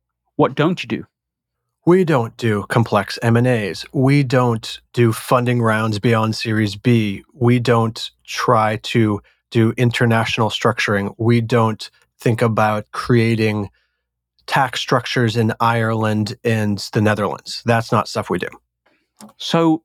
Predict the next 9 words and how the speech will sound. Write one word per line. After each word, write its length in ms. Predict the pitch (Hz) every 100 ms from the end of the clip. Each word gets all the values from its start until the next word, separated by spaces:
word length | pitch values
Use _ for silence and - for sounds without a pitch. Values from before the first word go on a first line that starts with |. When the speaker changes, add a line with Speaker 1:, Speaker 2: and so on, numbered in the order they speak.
| _ _ _ _
Speaker 1:
very 340 | 143 160 190 180
few 320 | - 190 180
of 100 | 135
the 60 |
people 320 | 135 127 - 123
listening 340 | 113 123 110
to 80 | 110
this 380 | 101 67 - - _ _ -
are 540 | 113 113 110 107